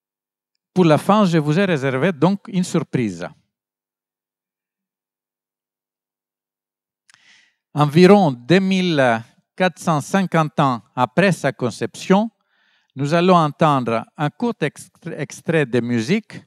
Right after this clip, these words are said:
et peut-être après je vais vous montrer d'autres animations, et une interprétation de la partition de la frise du Parthénon.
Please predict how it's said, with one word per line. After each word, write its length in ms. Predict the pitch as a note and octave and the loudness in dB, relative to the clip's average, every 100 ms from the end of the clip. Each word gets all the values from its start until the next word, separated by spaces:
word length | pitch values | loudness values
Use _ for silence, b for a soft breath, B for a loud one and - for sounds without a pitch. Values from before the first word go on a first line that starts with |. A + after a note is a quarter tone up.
| _ _ _ _ _ | _ _ _ _ _
et 140 | C3 | -8
peut-être 420 | - C#3 F#3 E3 C#3+ | -4 -4 -4 -4 -4
après 300 | - D#3+ D3 | -4 -2 -2
je 140 | B2+ | -2
vais 160 | B2 B2+ | -4 -4
vous 140 | B2+ | -4
montrer 300 | B2 A#2 C3+ | -6 -6 -6
d'autres 360 | A#2+ C#3+ A2+ A2 | 0 0 0 -6
animations, 580 | G#2+ G#2 G2 - F3+ - _ _ _ _ _ _ _ | -4 -6 -8 -8 -10 -10 _ _ _ _ _ _ _
et 540 | C3+ C3+ B2+ C3 B2+ - | -4 -2 0 0 -2 -2
une 180 | F#3+ F#3+ | 0 0
interprétation 920 | F#3 F#3 - E3+ D#3+ D3 - G3 E3+ | 0 -2 0 -2 0 -2 2 2 2
de 100 | D3+ | 2
la 160 | F#3 G#3 | 0 2
partition 600 | E3+ - D3+ - F3+ D#3 | 0 -2 -6 0 0 2
de 100 | C3 | 0
la 160 | B2 | 0
frise 400 | - D#3+ G#3 E3+ | -2 -2 0 0
du 100 | D3 | -4
Parthénon. 580 | - B2+ C#3+ B2 A2 | -2 -2 -4 -4 -6